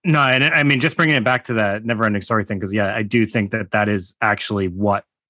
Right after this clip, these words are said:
they're trying to get across to us. When you, like, they're using, like, reading as, like, how you get, but, like,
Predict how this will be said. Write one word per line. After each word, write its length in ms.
they're 280
trying 280
to 60
get 120
across 380
to 100
us. 220
When 280
you, 500
like, 140
they're 180
using, 500
like, 260
reading 760
as, 520
like, 340
how 200
you 460
get, 160
but, 100
like, 160